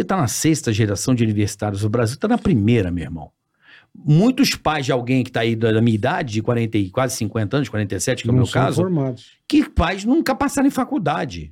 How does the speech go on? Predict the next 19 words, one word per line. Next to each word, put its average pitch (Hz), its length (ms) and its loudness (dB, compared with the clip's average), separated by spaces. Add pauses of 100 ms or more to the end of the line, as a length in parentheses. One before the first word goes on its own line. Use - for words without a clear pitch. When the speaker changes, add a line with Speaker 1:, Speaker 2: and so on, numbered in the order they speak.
(120)
Speaker 1:
Meus 127 180 2
pais, - 220 -4 (180)
mu-, 185 380 4
entendeu? 175 400 0 (160)
Então 196 100 -4
a 202 40 2
gente 220 180 0
tá 233 80 0
numa 233 180 0
primeira 233 920 0
geração 170 400 0
de 196 100 2
universitários 190 500 0 (200)
e 175 80 2
os 185 100 0
americanos, 180 500 0
o 139 80 4
povo 151 300 0
europeu, 143 340 2